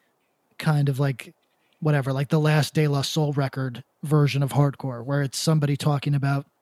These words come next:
an adult life in some, it, it, like, but done artfully, and that's tough. You know what I mean? 'Cause hardcore is not that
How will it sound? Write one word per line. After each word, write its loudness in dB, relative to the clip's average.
an 2
adult 0
life -2
in -2
some, 0
it, 2
it, 2
like, 2
but 2
done 4
artfully, 0
and 0
that's 0
tough. -2
You 2
know 2
what 4
I 4
mean? 2
'Cause 2
hardcore 2
is 0
not 2
that 0